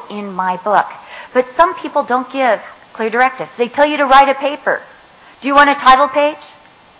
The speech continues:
"Maybe." "Do you want three paragraphs?" "Maybe." "Do you want a bibliography?" "Hmm." And you're just, like, going, "What do I write? How do I write?"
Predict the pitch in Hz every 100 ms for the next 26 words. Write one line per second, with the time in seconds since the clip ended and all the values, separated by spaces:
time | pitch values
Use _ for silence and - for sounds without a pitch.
0 | _ _ _ _ 160 156 156 151 156 226
1 | - _ _ _ _ _ _ _ _ _
2 | _ _ _ 196 208 285 285 247 277 302
3 | 262 269 277 - - - - _ 160 156
4 | 160 151 147 147 156 190 285 - _ _
5 | _ _ _ 269 311 330 311 302 302 302
6 | 302 302 185 - - _ _ 330 285 262
7 | 240 240 233 254 294 - _ _ _ _
8 | _ _ _ - 285 277 277 302 - 247
9 | 240 - _ - 294 285 294 - - -
10 | 277 226 202 - 185 180 180 202 170 196
11 | 247 214 - - - _ _ - 277 -
12 | - - - 269 254 262 240 220 233 226
13 | 202 - - 185 180 175 180 180 208 254
14 | 226 -